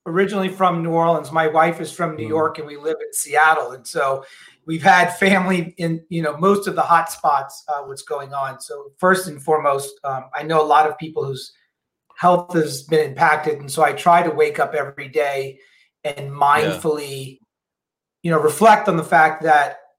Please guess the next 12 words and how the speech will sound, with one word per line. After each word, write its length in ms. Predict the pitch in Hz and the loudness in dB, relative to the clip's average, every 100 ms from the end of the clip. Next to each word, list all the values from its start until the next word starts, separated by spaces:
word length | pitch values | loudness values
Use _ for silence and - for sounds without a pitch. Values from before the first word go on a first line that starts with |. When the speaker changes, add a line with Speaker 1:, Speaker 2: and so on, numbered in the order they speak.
| _ | _
Speaker 1:
we're 400 | 156 175 165 - - | -4 0 -2 -4 -6
in 140 | 170 | -2
many 220 | 190 196 | 2 2
ways 240 | 185 170 156 | 4 2 2
very 220 | 160 147 | 2 2
fortunate. 480 | - 139 - 104 113 | -2 -4 -6 -12 -14
We 80 | 127 | -12
have 160 | 131 - | -10 2
health, 340 | 160 151 151 - | 4 4 0 -14
we've 160 | 131 135 | -20 -8
had, 300 | 135 123 113 | -4 -4 0
Speaker 2:
Yeah. 260 | 110 104 | 0 0